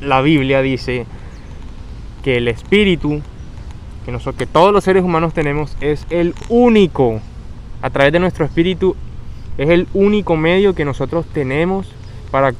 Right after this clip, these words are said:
para establecer conexiones con Jesús, con Dios, con la divinidad. ¿Sí? No hay más. Por eso se llama Espíritu Santo.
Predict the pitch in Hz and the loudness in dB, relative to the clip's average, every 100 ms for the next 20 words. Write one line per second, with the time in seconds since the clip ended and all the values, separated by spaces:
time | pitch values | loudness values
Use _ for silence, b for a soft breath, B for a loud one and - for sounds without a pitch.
0 | - 135 120 127 131 113 127 143 147 131 | -2 -2 0 -2 0 0 0 0 -2 -4
1 | - 139 151 147 - 135 117 110 131 143 | -4 -2 -2 -4 -4 -4 -6 -4 -2 -2
2 | 143 123 113 127 147 - 120 120 117 117 | -2 0 2 0 0 -2 -6 -6 -6 -6
3 | 117 117 107 - - B B B B - | -4 -4 -6 -10 -14 B B B B -12
4 | - - - 127 151 - - - - - | -12 -14 -6 -4 -4 -8 -14 -14 -14 -14
5 | - - - - - - - - 131 139 | -14 -14 -14 -14 -16 -14 -12 -2 2 2
6 | 139 127 113 - - - - - - - | 4 2 0 -10 -14 -14 -14 -14 -14 -16
7 | - - 131 127 165 156 143 135 147 127 | -16 -4 0 0 0 2 4 4 0 0
8 | 165 165 160 160 143 127 107 | 0 0 -2 -2 0 0 -2